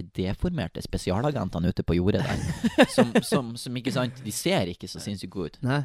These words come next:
Speaker 1: men de er jo fortsatt dritgode.
Speaker 2: Ja, ja.
Speaker 1: Ikke sant, de bruker det inn i matproduksjonen deres.
Speaker 2: Ja.
Speaker 1: Og det er jo veldig bra med tanke på miljø,
Speaker 2: Det er bra
Speaker 1: som
Speaker 2: miljø.
Speaker 1: også er et
Speaker 2: Mm.
Speaker 1: stort tema i dagens samfunn.
Speaker 2: Mm.
Speaker 1: Eh, ja, uten å gå mer inn på <laughs> nøyaktig det,
Speaker 2: Mm.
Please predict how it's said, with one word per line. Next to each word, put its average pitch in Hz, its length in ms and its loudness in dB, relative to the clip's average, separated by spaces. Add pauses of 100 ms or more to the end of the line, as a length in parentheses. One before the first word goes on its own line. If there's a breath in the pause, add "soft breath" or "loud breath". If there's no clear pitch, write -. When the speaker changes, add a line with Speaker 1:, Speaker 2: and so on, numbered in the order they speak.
(120)
Speaker 1:
men 98 100 -8
de 98 80 0
er 120 60 2
jo 98 160 0
fortsatt 92 160 -2
dritgode. - 400 -4 (120)
Speaker 2:
Ja, 131 200 2
ja. 139 100 0
Speaker 1:
Ikke 160 140 0
sant, 113 80 0
de 120 80 0
bruker 107 480 2
det 92 160 -2
inn 95 80 -6
i 92 80 -8
matproduksjonen 98 500 -12
deres. 87 240 -8
Speaker 2:
Ja. 120 120 -2 (340 soft breath)
Speaker 1:
Og 107 80 -8
det 135 100 0
er 139 60 2
jo 107 80 0
veldig 101 320 -2
bra 98 160 0
med 87 100 -2
tanke 90 240 -4
på 90 100 -6
miljø, 127 680 8
Speaker 2:
Det 107 160 -6
er - 20 -8
bra 123 120 -6
Speaker 1:
som 104 100 2
Speaker 2:
miljø. 98 100 2
Speaker 1:
også 107 240 2
er 87 300 2
et 123 80 -12
Speaker 2:
Mm. - 0 -
Speaker 1:
stort - 500 -4
tema 110 280 -4
i 90 40 -8
dagens 95 300 -6
samfunn. 113 440 -8
Speaker 2:
Mm. 117 320 0 (260 loud breath)
Speaker 1:
Eh, 87 1000 -4 (600)
ja, 95 260 -4 (240)
uten 110 220 -2
å 98 100 -2
gå 101 120 -2
mer 101 140 0
inn 104 240 0
på 85 240 -6 (200)
<laughs> 87 120 -6
nøyaktig 101 400 0
det, 104 240 2
Speaker 2:
Mm. 120 140 -2